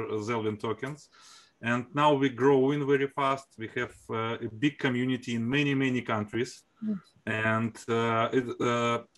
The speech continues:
Speaker 1: Global Marketplace, it was our first product. After this, we, uh, created, uh, Zelwyn dot games. And now it's marketplace for games.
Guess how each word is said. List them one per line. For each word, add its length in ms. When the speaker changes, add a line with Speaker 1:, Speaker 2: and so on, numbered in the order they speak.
Speaker 1:
Global 280
Marketplace, 560
it 160
was 220
our 260
first 360
product. 400
After 300
this, 340
we, 220
uh, 180
created, 560
uh, 300
Zelwyn 460
dot 280
games. 520
And 280
now 400
it's 280
marketplace 500
for 140
games. 500